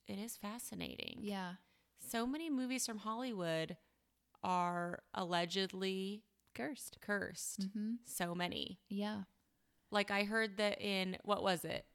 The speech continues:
Speaker 1: Was it Poltergeist two that they actually used real skeletons?
Speaker 2: Mm-hmm.
Speaker 1: <laughs>
Speaker 2: Mm-hmm.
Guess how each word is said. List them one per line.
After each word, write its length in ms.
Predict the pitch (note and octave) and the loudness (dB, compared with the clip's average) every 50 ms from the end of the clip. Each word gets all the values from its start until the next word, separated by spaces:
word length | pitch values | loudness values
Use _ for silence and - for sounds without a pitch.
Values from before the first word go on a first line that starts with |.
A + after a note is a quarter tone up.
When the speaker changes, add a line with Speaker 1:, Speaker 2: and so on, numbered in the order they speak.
| _ _ _ _ _ _ _ _ _ - - _ _ _ - | _ _ _ _ _ _ _ _ _ -20 -20 _ _ _ -6
Speaker 1:
Was 140 | G#3+ G3 F#3 | -4 -2 -2
it 120 | - - | -4 -4
Poltergeist 580 | - G#3 F#3+ - G#3 F#3+ G3+ F#3+ F#3+ - - - | -4 -6 -2 -2 0 0 0 0 0 -2 -2 0
two 140 | - G#3 | 0 0
that 140 | G3+ G#3 - | 2 2 2
they 100 | - F3+ | 4 4
actually 420 | F3 F3 E3+ - - - G3 F#3+ F#3 | 6 4 4 2 0 0 2 2 4
used 260 | F#3 F#3 E3+ F3 F3 | 2 2 0 0 -2
real 140 | F3+ F3 E3 | -2 -2 -2
skeletons? 720 | - - F3 E3+ E3 F3 F#3 - - A3 G#3+ A3 B3 B3+ - - - - - _ A#3+ | -2 -2 -2 0 0 0 0 -2 -2 -2 0 0 -2 -2 -4 -6 -10 -14 -14 _ -10
Speaker 2:
Mm-hmm. 400 | G3 G3 G#3+ A3+ A3+ A3+ A#3 B3 C#4 | -8 -6 -6 -6 -4 -4 -6 -6 -6
Speaker 1:
<laughs> 60 | - _ - - - - - - - - _ _ - - - D5 - _ _ _ _ - | -8 _ -6 -6 -6 -6 -10 -20 -20 -20 _ _ -20 -14 -14 -14 -14 _ _ _ _ -12
Speaker 2:
Mm-hmm. 320 | A3+ A3 A#3 B3 A3+ A3+ | -8 -6 -6 -4 -4 -4